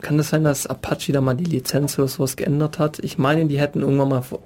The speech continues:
zweitausendfünf, zweitausendsechs irgendwann die Lizenz oder sowas geändert. Und damals gab's, ich meine auch nicht ganz Change, konnte der noch nicht so Change Root,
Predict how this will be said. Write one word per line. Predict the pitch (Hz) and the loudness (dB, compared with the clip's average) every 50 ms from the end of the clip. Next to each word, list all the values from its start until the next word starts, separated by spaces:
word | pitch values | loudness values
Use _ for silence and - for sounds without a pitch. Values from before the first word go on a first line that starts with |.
| - - | -14 -16
zweitausendfünf, | - - 131 123 127 127 123 127 123 127 - - 139 143 139 - | -6 -2 0 2 2 2 2 0 -2 -2 0 0 0 0 0 -2
zweitausendsechs | - 123 113 - 104 110 - 127 120 - 127 127 - - | 0 -2 0 0 0 -2 -2 -2 -2 0 0 -2 -2 -2
irgendwann | - - 120 120 123 | -2 0 0 0 0
die | 123 127 | -2 -2
Lizenz | - - - - 113 123 123 - | -4 -4 -2 -2 0 0 0 -2
oder | - - | -4 -6
sowas | - - - - - | -6 -4 -4 -6 -6
geändert. | - - - - - - - - - - - - - - - - - | -4 -4 -4 -4 -4 -6 -6 -10 -14 -18 -18 -18 -20 -20 -20 -20 -12
Und | - - - 151 170 180 - - - | -4 2 2 4 4 2 0 0 2
damals | 139 143 147 160 156 151 - | 2 2 4 2 2 0 0
gab's, | - 151 143 143 - - - - - - - - - - - - - | 0 0 0 0 0 -2 -4 -4 -6 -12 -14 -20 -20 -20 -18 -8 -4
ich | - 131 - - - | -4 -4 -4 -2 0
meine | 156 131 135 143 156 170 175 165 160 156 147 147 | 2 2 4 4 2 4 4 4 4 4 2 2
auch | 139 143 143 147 | 2 0 2 2
nicht | 147 147 139 - | 0 0 0 2
ganz | 147 147 143 135 - - | 2 2 2 0 -2 -4
Change, | - - 143 139 139 139 135 - - - - - - | -2 2 4 4 4 4 0 -2 -6 -10 -14 -12 -6
konnte | - 135 135 131 | -2 -2 0 2
der | 127 131 131 | 2 2 2
noch | 127 127 | 2 2
nicht | 127 127 127 - | 0 0 -2 -4
so | - - 139 131 | 0 0 2 2
Change | 131 - - 131 139 135 131 - - - | 0 0 0 0 0 0 0 -4 -6 -8
Root, | - - - - - - | -8 -8 -8 -8 -10 -14